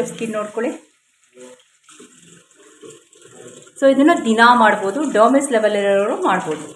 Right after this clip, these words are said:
ಅವ್ರಿಗೆ ನಾನು ಈ ವಿಡಿಯೋಸ್ನ ಮಾಡ್ತಾ ಇರೋದು. ಆಮೇಲೆ ಪಿಗ್ಮೆಂಟೇಷನ್ ಯಾವುದೇ ಲೆವೆಲಲ್ಲಿ ನಿಮಗಿದ್ರು ದಯವಿಟ್ಟು ಮಾಡಿ. It will take time. Dermis and, ಆ,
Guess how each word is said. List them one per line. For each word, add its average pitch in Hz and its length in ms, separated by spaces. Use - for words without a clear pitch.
ಅವ್ರಿಗೆ 220 320
ನಾನು 233 200
ಈ 185 40
ವಿಡಿಯೋಸ್ನ 202 380
ಮಾಡ್ತಾ 175 240
ಇರೋದು. 208 180
ಆಮೇಲೆ 247 260
ಪಿಗ್ಮೆಂಟೇಷನ್ 294 640
ಯಾವುದೇ 208 340
ಲೆವೆಲಲ್ಲಿ 190 400
ನಿಮಗಿದ್ರು 175 420
ದಯವಿಟ್ಟು 190 380
ಮಾಡಿ. 180 200
It 277 120
will 359 200
take 233 260
time. 160 180
Dermis 247 380
and, 320 160
ಆ, 226 80